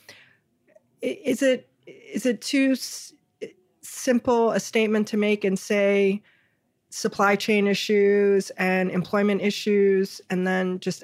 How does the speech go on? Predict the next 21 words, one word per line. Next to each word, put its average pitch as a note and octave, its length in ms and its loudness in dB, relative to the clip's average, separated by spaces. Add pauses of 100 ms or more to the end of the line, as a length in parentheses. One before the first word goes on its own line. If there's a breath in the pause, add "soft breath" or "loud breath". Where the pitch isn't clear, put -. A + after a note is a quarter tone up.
economics F3+ 640 -2
are F3+ 60 0
just F3 180 -8
making F#3 260 -4
it F3 100 -8
challenging F3+ 600 -2
for, F3 520 -4 (100)
I C4 60 -6
think, E4 260 -6 (880)
most A3 580 4
businesses E3+ 560 -4
across E3 380 -6
the F3 80 -10
board, F#3 360 -8
whether G3 280 2
you're F#3+ 320 0
a, F3+ 380 -2 (760 soft breath)
you G3 80 0
know, F3 280 -4 (1400)
billion A3+ 360 4
dollar G3+ 840 2